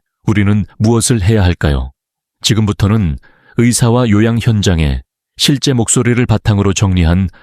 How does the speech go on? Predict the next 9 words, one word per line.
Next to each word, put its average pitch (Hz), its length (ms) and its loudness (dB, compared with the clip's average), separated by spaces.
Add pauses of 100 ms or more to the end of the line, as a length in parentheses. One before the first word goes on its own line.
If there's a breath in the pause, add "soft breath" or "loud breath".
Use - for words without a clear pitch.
(140 loud breath)
어르신의 117 520 0
생명을 123 440 0
지키기 101 480 -2
위한 76 400 -2 (380)
여름철 104 680 0 (300)
우붓가지 104 680 0 (200 soft breath)
생활 113 460 0
습관을 95 460 0
소개합니다. 87 760 0